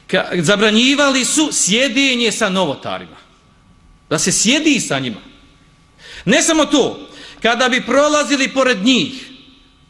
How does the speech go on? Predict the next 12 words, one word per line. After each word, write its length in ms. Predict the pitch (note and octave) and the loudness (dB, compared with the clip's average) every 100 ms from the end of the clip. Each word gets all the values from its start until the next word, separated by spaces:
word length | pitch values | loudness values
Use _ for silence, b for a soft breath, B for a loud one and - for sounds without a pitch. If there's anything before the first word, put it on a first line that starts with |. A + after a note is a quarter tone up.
| _ b b b b b b _ _ | _ b b b b b b _ _
kada 240 | E3+ G3+ | 0 2
bi 60 | F#3+ | 2
prolazili 360 | B3 C#4+ B3+ A#3+ | 2 4 2 0
pored 200 | A3 G3+ | 0 2
njih, 180 | D#3+ G2+ - - - | 0 -4 -14 -10 -2
od 200 | F3+ G3+ | 0 2
nekih 280 | - C#4+ | 2 2
učenjaka 300 | C4 B3 B3 | 2 2 0
prenosi 260 | F#3 A#3+ F#3 | 0 -2 0
da 140 | G#3+ | -2
bi 120 | B3+ G#3+ | 0 0
zač-, 360 | A#3+ - - | -2 -2 -8